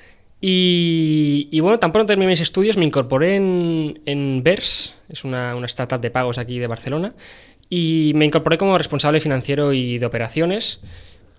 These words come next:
Y bueno, pues estuvimos ahí en, en una época bastante intensa de la compañía, cuando decidimos, pues, pues montar, eh, Aquiles, que en realidad significa una llave menos en inglés.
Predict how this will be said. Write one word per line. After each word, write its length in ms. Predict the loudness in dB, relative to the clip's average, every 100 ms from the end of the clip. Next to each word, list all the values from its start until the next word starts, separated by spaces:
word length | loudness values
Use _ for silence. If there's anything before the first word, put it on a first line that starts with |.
| _ _ -2
Y 140 | 2
bueno, 260 | 4 4 4
pues 200 | 2 2
estuvimos 440 | 0 2 2 4
ahí 1400 | 2 4 2 2 0 0 0 0 0 0 -2 -2 -2 -2
en, 220 | -4 -4 -4
en 80 |
una 160 | -2 -2
época 240 | -2 -2
bastante 320 | -2 -2 -4 -4
intensa 320 | -2 -2 -2
de 60 |
la 100 | -2
compañía, 680 | -2 -2 0 0 0 -2 -4 -8
cuando 400 | -4 -2 0 -2
decidimos, 600 | -2 -4 -4 -4 -2 -4
pues, 760 | -4 -6 -4 -4 -4 -6 -10 -12
pues 300 | -12 -10 -8
montar, 400 | -6 -6 -6 -6
eh, 320 | -4 -4 -6 -8
Aquiles, 540 | -8 -6 -6 -6 -8 -12 -20 -20 _ _ -10
que 320 | -8 -6 -6
en 120 | -6
realidad 340 | -4 -2 -2 -2
significa 520 | -2 -4 -4 -2 0
una 220 | 0 0
llave 220 | 0 0
menos 400 | 0 -2 -4 -6
en 100 | -6
inglés. 460 | -6 -6 -8 -8